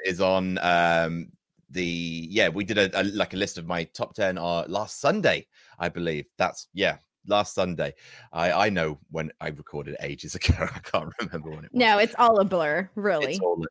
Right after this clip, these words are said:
Speaker 1: it's all a horrible, horrible blur. So basically, yeah, we're gonna run down your, uh, five through one, and then I'm going to mock you for your undoubtedly questionable choices, because, again, you are a Monopoly fan, and therefore you have no taste.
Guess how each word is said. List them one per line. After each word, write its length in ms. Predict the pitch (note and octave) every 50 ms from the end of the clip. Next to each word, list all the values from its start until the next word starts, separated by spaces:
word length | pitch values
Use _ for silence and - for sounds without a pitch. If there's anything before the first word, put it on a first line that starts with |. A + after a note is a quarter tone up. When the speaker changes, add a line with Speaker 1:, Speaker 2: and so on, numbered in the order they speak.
| _ -
Speaker 1:
it's 100 | - -
all 120 | F#2+ F2
a 40 | D#2+
horrible, 500 | D#2+ G2+ G2+ G#2 G2+ F#2+ E2+ F2+ F2 E2+
horrible 720 | E2 - - - B2+ C3 C#3+ C#3+ C#3 B2+ G2+ G#2 G2 F#2 E2
blur. 420 | - E2+ D#2+ D#2+ D#2 D2+ D2+ E2 - - - - -
So 160 | - - -
basically, 340 | A2+ E3 F#3+ F#3 - C#3 B2+
yeah, 160 | C#3 F#3 G3
we're 160 | C#3+ A2+ C3 D3+
gonna 160 | D#3+ D3+ C3
run 180 | B2+ C3+ C3+
down 240 | B2 C3 A#2+ A#2 A#2
your, 160 | A2+ A2 G#2+ - - -
uh, 360 | G2+ G2 F#2+ F#2 F#2 F2+ - - -
five 340 | - - - D3 D#3 D3+ D3
through 280 | - - C3+ B2+ A2+ G#2
one, 360 | F#2+ G#2 G#2+ A2+ B2 C#3 D3 - -
and 120 | A2 A2+
then 120 | A2+ A2+
I'm 180 | A2+ A2+ A2+ A2
going 280 | - A2 A2 A2 G#2+ G2+
to 320 | - - A#2 A2+ A2+ A2 F2
mock 320 | G#2 A2 A2+ - - -
you 160 | - A2+ A2+
for 160 | A2+ - A2+ A2+
your 260 | A2 A2 A2 - -
undoubtedly 520 | A2+ A2 - - C3 C3+ - A2+ G2 F2+
questionable 480 | - - F2 - - E2+ D#2+ - E2 E2
choices, 460 | - - E2 E2 E2 - F#2 F#2 F2
because, 280 | - F#2+ E2+ G#2 F#2+ F#2
again, 380 | E2+ - - F#2 F2+ F2+ F#2
you 180 | F2+ F2 F2 F2+
are 180 | F#2+ G#2 G#2
a 40 | F2+
Monopoly 500 | E2 D#2+ D#2+ D#2+ D#2 - - D#2+ D2+ D#2
fan, 320 | - - E2+ E2 D#2+ E2 E2+
and 80 | E2+
therefore 300 | F2+ F#2 F#2 - - G2+
you 120 | G2+ G2+ G#2
have 160 | G#2+ G#2 -
no 140 | A2 G#2+ A2
taste. 680 | A2 - - A#2 A#2 D#3 A#3+ D#3 - - - - _